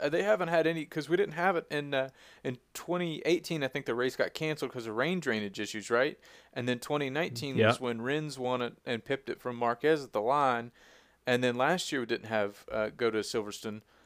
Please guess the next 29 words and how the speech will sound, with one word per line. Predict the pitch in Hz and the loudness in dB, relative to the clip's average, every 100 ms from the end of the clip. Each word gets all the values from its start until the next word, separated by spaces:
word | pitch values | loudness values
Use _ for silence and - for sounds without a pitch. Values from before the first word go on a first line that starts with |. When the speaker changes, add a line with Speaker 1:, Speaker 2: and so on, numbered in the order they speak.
| _ _ _ | _ _ _
Speaker 1:
Um, | 127 113 104 110 _ - | 0 2 2 -2 _ -10
so | - 123 | 0 2
I, | 78 - _ - | 2 -2 _ -12
I'm | - 165 | -6 -2
not | 214 214 | -2 -4
sure. | - - 165 - | -6 -2 2 6
I | 135 | 4
th-, | - | 4
and | 135 | 0
I | 147 | 0
think | - 143 139 | -2 -8 -2
wasn't | 151 151 - | -2 -2 2
the | 123 | 4
last | 113 156 175 | 6 4 4
year | 147 127 | 0 0
was | 120 | 0
the | 117 113 | 0 0
year | 120 120 120 | 0 0 2
that | 113 - | 2 4
Fabio | 131 127 147 117 107 | 6 6 6 6 8
actually, | 104 - 117 104 101 | 6 4 -2 -2 0
um, | 104 104 104 101 | 0 0 -2 -10
bent | - 123 123 | -4 -2 -2
it | - | -6
in | 110 | -4
turn | 127 120 | -2 -2
one, | 107 147 127 107 | -2 -2 -4 -4
wasn't | 110 107 131 | -2 -2 -2
it? | 151 | -8